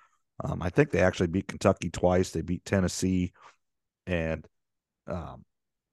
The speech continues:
but they've lost kinda like Iowa State, but they're still a very good team and, and right about there.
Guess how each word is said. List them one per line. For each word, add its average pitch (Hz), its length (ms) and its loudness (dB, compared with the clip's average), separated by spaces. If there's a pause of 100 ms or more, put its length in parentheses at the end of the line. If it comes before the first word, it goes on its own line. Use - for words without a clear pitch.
(180)
but 98 140 0
they've 117 160 8
lost 95 440 4
kinda 127 160 2
like 90 160 2
Iowa 87 160 2
State, 82 420 -2
but 85 300 2 (680)
they're 90 120 2
still 101 280 6
a 85 60 4
very 87 220 4
good 85 200 -2
team 92 380 0 (440)
and, 80 260 -6
and 80 180 -6
right 87 180 2
about 85 300 0
there. 78 260 -6